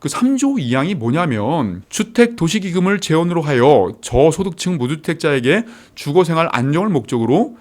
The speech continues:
전세 임대주택을 지원하는 법인이, 예, 한국 뭐 토지주택공사 뭐 이런 것들이 있죠. 아니면 뭐 경기도 토-, 토지주택공사 이런 데들 있지 않습니까? 이런 경우에는 이 법인이 주택을 임차한 후에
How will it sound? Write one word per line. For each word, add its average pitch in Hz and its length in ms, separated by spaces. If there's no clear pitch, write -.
전세 147 460
임대주택을 135 720
지원하는 123 480
법인이, 98 640
예, 104 80
한국 156 480
뭐 107 120
토지주택공사 135 840
뭐 117 120
이런 151 100
것들이 110 260
있죠. 127 440
아니면 107 320
뭐 107 120
경기도 131 680
토-, - 260
토지주택공사 110 880
이런 147 220
데들 104 160
있지 104 140
않습니까? 98 340
이런 202 160
경우에는 135 480
이 214 120
법인이 196 460
주택을 165 380
임차한 156 400
후에 160 320